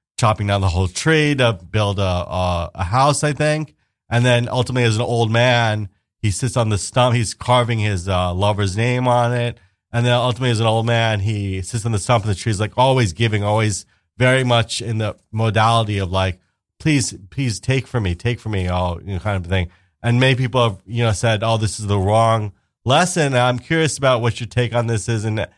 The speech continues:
and how you understand, you know, when we talk about boundaries and we talk about limits, we talk about, you know, these kinds of things. In, in my take, I'll tell you my take after. I guess I'll let you go first and,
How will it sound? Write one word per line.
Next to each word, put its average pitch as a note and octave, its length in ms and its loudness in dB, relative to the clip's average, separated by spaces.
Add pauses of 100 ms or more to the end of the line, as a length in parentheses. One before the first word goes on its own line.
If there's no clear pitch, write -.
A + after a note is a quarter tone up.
(160)
and A#2 120 2
how C3 260 4
you B2 520 0 (320)
understand, B2 600 0
you B2+ 80 2
know, B2 120 4
when B2+ 100 0
we C3 80 2
talk C3+ 180 0
about A#2+ 180 0
boundaries A2+ 400 2
and A2 60 0
we G#2 60 0
talk A#2+ 180 -2
about A2 180 -2
limits, A2+ 380 -2
we G#2+ 80 -2
talk G#2 220 -2
about, G#2 340 0 (320)
you A#2 100 0
know, B2 80 6
these A#2 120 2
kinds B2 180 0
of - 40 -10
things. A#2+ 200 -2
In, C3+ 300 -6 (100)
in D3 160 0
my D#3 220 4
take, C#3 300 -2
I'll C3 280 2
tell E3 140 0
you D3+ 60 -2
my C3+ 140 2
take B2 160 -2
after. A2+ 320 0
I G#2 100 0
guess G2+ 160 -4
I'll G#2 100 -4
let G2 200 -6
you F#2+ 80 -8
go F#2 120 -2
first F#2 380 -4
and, E2 160 -16